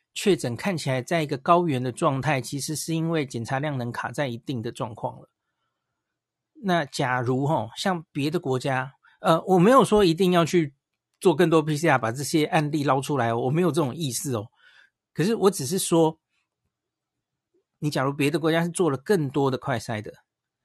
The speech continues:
用快筛就确诊的，或是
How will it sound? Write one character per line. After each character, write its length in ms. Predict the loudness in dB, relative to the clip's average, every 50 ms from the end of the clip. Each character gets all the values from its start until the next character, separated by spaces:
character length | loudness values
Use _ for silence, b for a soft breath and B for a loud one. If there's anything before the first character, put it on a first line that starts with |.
| _ _ 0
用 120 | 0 0
快 180 | 2 2 0 0
筛 200 | 0 0 0 0
就 100 | 0 -4
确 220 | -2 -2 -2 -2
诊 240 | -2 -2 -6 -6 -8
的， 180 | -16 -18 _ _ _ _ _ _ _ _
或 200 | 4 4 4 4
是 380 | 4 0 -4 -4 -4 -6 _